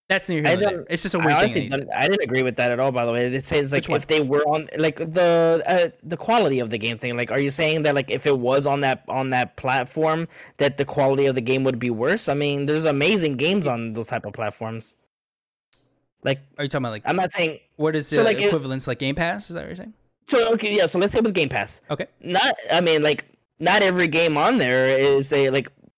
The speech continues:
Speaker 2: is, like, you know, breaks quality. Like, for example, Ha-,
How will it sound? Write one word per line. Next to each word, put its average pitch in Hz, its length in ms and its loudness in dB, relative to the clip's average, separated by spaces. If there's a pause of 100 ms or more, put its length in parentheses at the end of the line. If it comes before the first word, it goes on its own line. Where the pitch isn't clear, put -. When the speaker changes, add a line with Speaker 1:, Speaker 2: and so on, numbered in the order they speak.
(600)
Speaker 2:
is, 143 320 2
like, 143 160 0
you 139 100 0
know, 135 120 2
breaks 139 320 -2
quality. 143 480 2
Like, 127 220 -2 (140)
for - 140 -4
example, 135 720 0 (520)
Ha-, - 180 -2